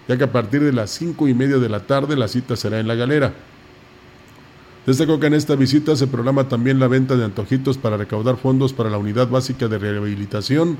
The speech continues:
para brindar un mejor servicio a quienes acuden a realizar sus terapias. Con más apoyo a los potosinos para que accedan a una mejor atención médica y de calidad,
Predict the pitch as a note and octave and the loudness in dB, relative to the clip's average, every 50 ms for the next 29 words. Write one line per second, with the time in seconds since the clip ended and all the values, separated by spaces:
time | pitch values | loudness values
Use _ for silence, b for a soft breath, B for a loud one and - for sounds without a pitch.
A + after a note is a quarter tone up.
0 | - - - - - - - - - - - C3+ C#3+ C3+ C#3 C3+ C3 C#3 C#3+ C#3+ | -10 -16 -20 -20 -20 -20 -20 -20 -12 -4 -2 0 2 2 2 2 2 2 2 2
1 | C#3 C3+ A#2 A2 C#3 A#2+ - B2+ A#2 B2 C3 A#2 A#2+ B2 G#2+ G#2+ C3 C3+ C3 - | 2 2 2 0 -2 -2 -2 -2 0 0 0 0 0 -2 -2 -2 0 0 0 0
2 | - G#2 - - C3 C3+ C3 A#2+ A2 G#2 C3 C3 A#2 G2+ - - A2+ G#2 F#2+ A2+ | -2 -6 -2 0 2 2 2 2 2 2 2 2 2 0 -2 -4 -4 -2 -4 -6
3 | G2+ - - A2+ A#2 B2 A#2+ - C3+ B2+ A2+ - - - - - - - - - | -6 -4 -2 0 0 0 0 2 2 2 2 0 -4 -10 -14 -20 -20 -20 -20 -20
4 | - - - - - - - - - - - - - - - - - - - - | -20 -20 -20 -20 -20 -20 -20 -20 -20 -20 -20 -20 -20 -20 -20 -20 -20 -20 -20 -20
5 | - - - - - C#3+ D3+ D#3 E3 F3 E3+ C3 D#3 C#3 C3 - E3 E3 D#3+ E3 | -20 -20 -20 -6 -2 0 0 2 4 2 4 2 2 0 2 2 2 4 6 6
6 | D#3+ D3+ D3 D3 C#3+ C3+ C3+ C3 B2+ B2+ B2 B2 A#2+ - - C3+ B2+ C3 C3+ B2+ | 6 6 6 4 4 2 2 2 2 2 2 2 0 0 0 -2 0 2 0 0
7 | C3+ E3+ F3 E3 D#3 E3 F3 E3+ - - B2+ A#2+ A#2 G#2+ - A#2+ A2 - - C#3+ | 2 2 2 2 2 2 0 0 0 0 -2 -2 -2 -2 -2 -4 -4 -2 -2 -2
8 | C#3+ C#3 C3+ C3 B2 B2+ C3 C3 B2 A#2 A2 - C3 C3 B2+ C3 - A2 G2 F#2 | 0 2 2 2 2 4 4 4 2 2 0 0 0 0 0 0 -2 -6 -6 -2
9 | - C3 B2+ A#2+ A#2 B2+ B2+ B2+ B2+ C3 - A#2+ A#2 G#2 G2+ F#2+ - B2+ B2+ A#2 | 0 0 2 2 2 2 2 2 0 0 0 -2 -2 -2 -4 -4 -2 0 0 0
10 | G#2+ A2+ A2+ A2+ G#2+ | 2 2 0 0 0